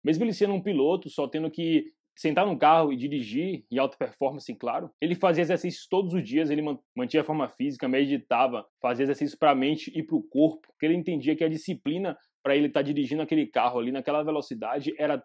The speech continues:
tão quão importante ele manter a disciplina na vida pessoal dele e na vida profissional.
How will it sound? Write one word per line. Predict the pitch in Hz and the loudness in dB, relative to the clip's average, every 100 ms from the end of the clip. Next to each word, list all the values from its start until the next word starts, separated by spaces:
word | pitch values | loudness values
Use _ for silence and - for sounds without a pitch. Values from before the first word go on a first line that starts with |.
| _ | _
tão | 190 226 | -4 -2
quão | 180 180 | -4 -4
importante | 190 - 151 - 147 147 | -4 0 -2 -2 -6 -2
ele | 165 | 0
manter | 165 156 | 0 0
a | 175 | -2
disciplina | 165 180 160 147 170 | -4 -8 -4 -4 -2
na | 165 | -2
vida | 143 165 | 0 0
pessoal | 165 175 - 170 156 | -2 -4 0 0 2
dele | 131 143 156 - _ - | 2 0 -2 -8 _ -4
e | 165 | 0
na | 175 | 2
vida | 147 160 165 | 2 0 0
profissional. | 175 - 202 135 120 127 | -2 -4 -4 -2 -2 -4